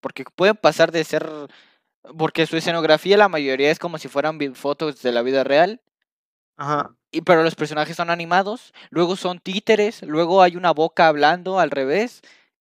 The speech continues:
Speaker 1: luego hay un plátano y, oh, lo viste, todo es muy revuelto, pero muy bien hecho. Es lo que más me gusta también de Gumball, es lo que más le alabo a Gumball.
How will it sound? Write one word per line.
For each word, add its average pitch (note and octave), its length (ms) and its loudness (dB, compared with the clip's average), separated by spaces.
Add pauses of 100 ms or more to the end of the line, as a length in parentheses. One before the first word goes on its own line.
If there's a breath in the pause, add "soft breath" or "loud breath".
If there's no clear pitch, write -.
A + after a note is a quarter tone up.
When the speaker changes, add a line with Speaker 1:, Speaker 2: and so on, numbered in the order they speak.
Speaker 1:
luego D#3+ 280 2
hay F3+ 120 2
un E3+ 140 -12
plátano G3+ 680 0
y, D#3 260 -8
oh, D#3 240 -6
lo D#3+ 200 -2
viste, E3+ 260 -4
todo G3+ 200 2
es G#3 60 -2
muy G#3+ 140 -2
revuelto, G3 460 0
pero D#3 240 -4
muy F3 400 -4
bien E3 200 -2
hecho. D#3 300 -6
Es D#3 140 -4
lo F3 140 -4
que - 100 -12
más C#3 220 -6
me D3 60 -14
gusta C#3 280 -14
también B2+ 260 -12
de B2 80 -12
Gumball, A#2+ 320 -14
es C3+ 140 -8
lo D3 80 -10
que C#3+ 120 -16
más A#2+ 360 -14
le C3 100 -10
alabo A2+ 240 -10
a A2+ 60 -12
Gumball. G#2+ 340 -20